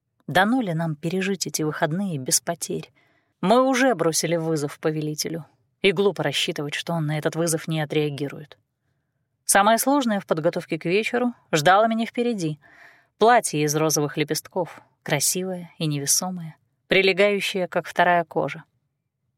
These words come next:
Настолько ненадёжное, что может порваться в любой момент и оставить меня в нижнем белье. Корсет льнул к телу, нежные бутоны прикрывали грудь, а длинный подол складками спускался до пола.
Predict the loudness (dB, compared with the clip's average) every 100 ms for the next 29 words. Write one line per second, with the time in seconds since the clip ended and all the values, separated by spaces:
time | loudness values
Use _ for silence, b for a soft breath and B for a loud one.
0 | -2 2 2 2 0 0 -4 -2 -4 -4
1 | -4 -6 -10 -12 _ B B B 2 4
2 | 4 4 4 6 4 4 0 2 2 0
3 | 0 -4 -6 -8 -12 _ 0 2 2 2
4 | 2 0 -2 -2 -2 -4 -4 -4 -4 -4
5 | -6 -12 _ _ _ _ _ _ _ 2
6 | 2 4 0 0 0 0 0 -2 -6 -6
7 | -2 -2 -4 b b b b 0 0 2
8 | 0 0 -2 0 -2 -2 -4 -2 0 0
9 | 0 -2 -2 -4 -10 b b b b 0
10 | 2 0 0 0 0 2 0 0 -4 2
11 | 4 4 0 -2 -2 -4 0 0 0 -2
12 | -6 -2 -2 0